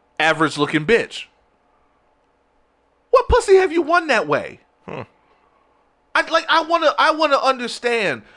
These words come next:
Speaker 1: N-, and, and again, I don't do this for pussy. And if I did it for pussy, it'd be the worst strategy in the world 'cause it don't work.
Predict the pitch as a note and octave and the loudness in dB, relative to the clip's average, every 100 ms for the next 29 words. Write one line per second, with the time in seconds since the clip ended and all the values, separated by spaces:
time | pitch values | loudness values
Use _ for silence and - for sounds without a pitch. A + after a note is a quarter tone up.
0 | _ _ - A#3+ - B3 B3 - B3+ B3 | _ _ -16 -14 -2 -2 -2 0 0 0
1 | G#3+ C#4+ E3 G2 - _ _ _ _ _ | -2 0 0 -4 -16 _ _ _ _ _
2 | _ _ _ _ _ _ _ A3 F#4 D#4 | _ _ _ _ _ _ _ -2 -2 -4
3 | C4 C#4 G#3 - B2+ C#3 - - - _ | -2 -2 -4 -10 -6 -6 -6 -16 -20 _
4 | _ _ - G3+ - F#3 D4+ E4 A#3 E3+ | _ _ -2 0 0 0 0 0 0 -2
5 | F3+ E3 F3+ E3 D#3+ F3 D3 G3+ - G#3+ | 0 -2 0 -2 0 -2 0 0 0 0
6 | G3+ F#3 F3 E3+ F#3 E3 F3 D#3 D#3 D3 | 0 -2 -6 -2 2 2 0 0 0 0
7 | F3 - | 0 -2